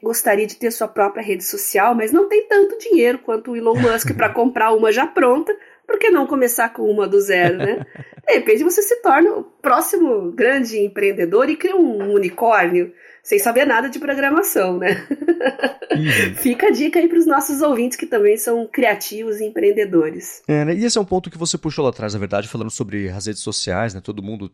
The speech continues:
Speaker 2: meio que experimenta tudo e é difícil você ter uma diferenciação. É curioso como o mercado de redes sociais recompensa o inesperado, só que basicamente uma vez só, né? Porque você tem,
Speaker 1: É.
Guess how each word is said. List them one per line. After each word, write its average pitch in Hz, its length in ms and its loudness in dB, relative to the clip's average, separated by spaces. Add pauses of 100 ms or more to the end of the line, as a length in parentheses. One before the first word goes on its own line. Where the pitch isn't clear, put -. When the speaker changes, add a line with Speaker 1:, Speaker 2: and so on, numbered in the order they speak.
Speaker 2:
meio 120 180 -2
que 123 80 -12
experimenta 113 480 -8
tudo 131 540 -6
e 104 120 -6
é 107 40 -4
difícil 107 340 -12
você 110 180 -12
ter - 80 -16
uma 107 80 -8
diferenciação. 107 680 -8 (320)
É - 80 -6
curioso 151 280 -2
como 160 140 -6
o - 20 -8
mercado 139 300 -6
de 117 60 -6
redes 110 180 -6
sociais 113 400 -6
recompensa 139 880 -4
o 139 140 -2
inesperado, 127 920 -2 (540)
só - 320 -4
que 180 140 -6
basicamente 165 480 -4
uma 165 80 -4
vez 202 160 -2
só, 90 260 -2
né? 78 140 -16
Porque - 220 -10
você 113 200 -6
tem, 113 380 -4
Speaker 1:
É. 87 260 -6